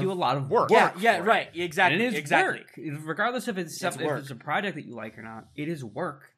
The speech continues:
Speaker 1: to do these things.
Speaker 3: I,
Speaker 1: Um,
Speaker 3: I, I'll, I'll say this. I, I stock groceries. And it's not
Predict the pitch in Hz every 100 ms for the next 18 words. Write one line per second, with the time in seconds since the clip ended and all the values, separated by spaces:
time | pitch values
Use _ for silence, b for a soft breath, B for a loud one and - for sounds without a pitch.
0 | _ - 117 160 185 117 98 - - -
1 | _ _ _ _ _ _ - 117 110 107
2 | 180 190 185 214 233 185 220 196 151 135
3 | 131 - 131 156 233 190 _ _ 139 151
4 | 220 175 - - 143 147 147 _ - 117
5 | 127 - 95 67 _ - _ _ _ _
6 | _ - 131 131 123 113 - 160 - 247
7 | 226